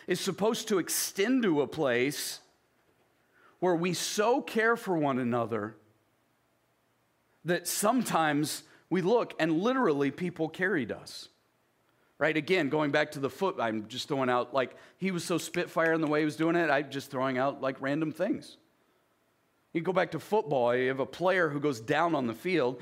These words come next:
right? Maybe trying to run down the field and chase someone down.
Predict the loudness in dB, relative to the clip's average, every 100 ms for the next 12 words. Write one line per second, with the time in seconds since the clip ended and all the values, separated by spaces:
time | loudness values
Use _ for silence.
0 | -14 -4 -2 0 0 -2 -2 -2 0 0
1 | 0 0 0 0 -2 0 0 0 -2 -2
2 | -2 -2 -2 0 2 2 0